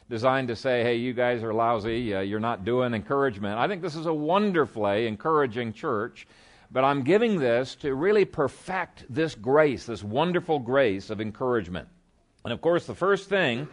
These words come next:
that we see in verses fourteen through fifteen is that David definitely needed the encouragement. Let's read that again. "And David stayed in strongholds in the wilderness and remained in the mountains in the wilderness of Ziph.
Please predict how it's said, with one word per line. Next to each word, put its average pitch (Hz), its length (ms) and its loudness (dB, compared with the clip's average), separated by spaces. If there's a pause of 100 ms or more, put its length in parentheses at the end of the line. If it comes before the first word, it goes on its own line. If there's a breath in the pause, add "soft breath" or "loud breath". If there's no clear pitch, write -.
(400 loud breath)
that 127 100 -2
we 143 140 2
see 175 320 0
in 139 100 -2
verses 143 320 -2
fourteen 160 540 -6
through 127 160 -6
fifteen 104 640 -6 (520 soft breath)
is 131 200 -2
that 123 180 -2
David 151 720 2
definitely 165 640 2
needed 135 500 0
the 135 140 -2
encouragement. 135 720 0
Let's 120 240 -6
read 147 220 -2
that 131 160 6
again. 117 420 -2 (1400 loud breath)
"And 107 100 -6
David 170 320 4
stayed 175 460 4
in 156 140 0
strongholds 165 840 -2
in 151 80 -2
the 143 100 2
wilderness 151 560 0
and 131 80 -4
remained 143 640 0
in 127 80 -6
the 127 60 -2
mountains 147 720 -2
in 120 100 -4
the 110 80 -4
wilderness 151 540 0
of 120 120 -8
Ziph. 110 540 -6